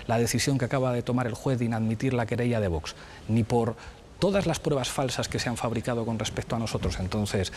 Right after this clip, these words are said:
¿dónde se tiene que dirimir las responsabilidades? En los tribunales. Que me llamen a declarar, si consideran que eso puede ayudar, que nos pidan hasta el último papel, porque el resto, tengo la sensación que está más orientado a generar la duda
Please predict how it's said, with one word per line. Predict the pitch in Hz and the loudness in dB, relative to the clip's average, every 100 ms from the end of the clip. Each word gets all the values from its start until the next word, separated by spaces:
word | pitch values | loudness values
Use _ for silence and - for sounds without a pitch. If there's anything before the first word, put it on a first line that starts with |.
| - - | -8 0
¿dónde | 143 | 2
se | 156 | 2
tiene | 165 170 160 | 2 0 0
que | 160 | 0
dirimir | 156 147 151 | 0 0 0
las | 147 | 0
responsabilidades? | 135 - 139 - 131 127 147 175 - - | -2 -4 -4 0 2 2 2 2 -2 -2
En | 104 | -2
los | - | -2
tribunales. | - 95 95 92 80 - - - - | -2 0 2 2 0 -6 -14 -12 -2
Que | 87 | 0
me | 85 | 2
llamen | 92 90 85 | 2 2 0
a | |
declarar, | 85 87 92 175 - - - | -2 0 2 2 0 -10 -8
si | - | -4
consideran | 104 107 - 110 123 120 123 - - | 0 0 2 4 4 2 0 -6 -4
que | |
eso | 123 113 | 0 2
puede | 135 127 | 2 2
ayudar, | 117 110 101 | 2 2 0
que | 120 | 0
nos | 113 - | -2 0
pidan | 170 185 220 - | 0 2 0 -2
hasta | 123 - | -4 -2
el | 123 | 0
último | 151 160 151 | 2 2 0
papel, | 120 107 113 90 - - - | 0 0 0 -2 -8 -8 -2
porque | 123 127 | 0 2
el | |
resto, | 143 208 - 208 247 - - | 2 2 2 0 -2 -8 -8
tengo | 143 165 190 | -4 0 2
la | 147 | 2
sensación | 165 143 135 175 151 104 | 0 0 0 0 0 -2
que | - 131 | -4 -4
está | - 190 | 0 2
más | 185 190 185 | 2 2 0
orientado | 160 139 127 135 110 | 2 2 2 2 2
a | |
generar | - 120 113 139 156 | 0 0 0 2 2
la | 147 | 2
duda | 185 185 233 | 2 2 0